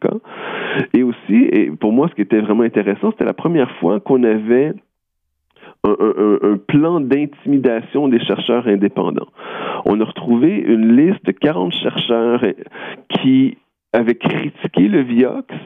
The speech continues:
Et là, on voyait, euh, sur cette liste-là comment est-ce qu'on avait une petite équipe, euh, au sein de Merck qui était chargée d'aller discréditer de manière systématique chacun de ces chercheurs-là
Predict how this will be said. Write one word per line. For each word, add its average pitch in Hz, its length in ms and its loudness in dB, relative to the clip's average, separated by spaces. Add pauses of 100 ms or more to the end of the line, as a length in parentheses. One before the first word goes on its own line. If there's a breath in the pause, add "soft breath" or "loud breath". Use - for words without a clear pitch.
(600 loud breath)
Et 147 260 4
là, 151 240 2
on 131 300 0
voyait, 135 720 2
euh, 110 220 0
sur - 140 -8
cette - 160 -2
liste-là 117 520 0 (100)
comment 120 240 -2 (100)
est-ce 190 200 0
qu'on 117 160 0
avait 110 400 2
une 101 240 0
petite - 340 -4
équipe, 131 400 -2 (280)
euh, - 40 2
au 196 240 2
sein 123 140 0
de 107 120 2
Merck 123 340 0
qui 117 100 0
était - 160 0
chargée 117 420 0
d'aller 104 280 0
discréditer 127 1000 -2 (400 loud breath)
de 107 80 2
manière 110 420 0 (160)
systématique 131 720 -2 (140)
chacun 139 400 0
de 123 200 2
ces 107 140 2
chercheurs-là 101 720 -2